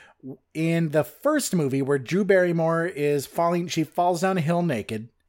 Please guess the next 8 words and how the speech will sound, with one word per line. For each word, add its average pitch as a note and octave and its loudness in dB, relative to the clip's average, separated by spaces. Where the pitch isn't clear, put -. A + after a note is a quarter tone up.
and D#3+ -2
she F3 -2
lands F#3+ 0
in D#3+ -2
this D#3 0
backyard D3+ 2
of C#3+ 0
these C#3+ -4